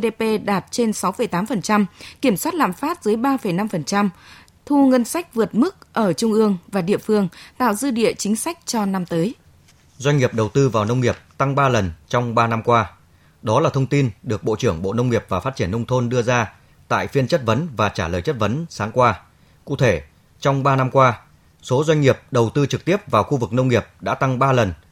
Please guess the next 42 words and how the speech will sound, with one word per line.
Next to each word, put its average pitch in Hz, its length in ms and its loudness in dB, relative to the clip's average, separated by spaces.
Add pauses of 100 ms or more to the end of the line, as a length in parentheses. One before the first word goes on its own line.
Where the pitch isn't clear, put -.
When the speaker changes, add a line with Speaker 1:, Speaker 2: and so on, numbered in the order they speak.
(220)
Speaker 2:
từ 120 140 2
chỗ 135 240 2
hơn 151 340 0
ba 147 160 2
nghìn 120 240 2
doanh 135 140 2
nghiệp, 127 160 4 (400)
đến 117 140 0
nay 135 220 2 (200)
đã 127 140 0
có 156 120 2
hơn 147 240 4
mười 120 140 4
một 107 220 0
nghìn 104 220 -2
tám 123 280 0
trăm 147 180 -2
doanh 131 120 0
nghiệp 117 160 2 (180)
đầu 110 140 -2
tư 135 240 0
vào 98 220 0
khu 131 140 -4
vực 104 140 -2
nông 117 120 0
nghiệp. 113 160 2 (520)
Hợp 120 180 0
tác 180 140 2
xã 147 280 0 (200)
là 113 120 0
hạt 107 160 2
nhân 143 240 2 (380)
trong 135 220 2
sự 131 160 0
liên 139 180 2
kết - 380 2
để 104 100 0
tạo 98 160 0
thành 107 200 -2
sản 92 220 -4
xuất 143 140 -4
lớn 123 260 2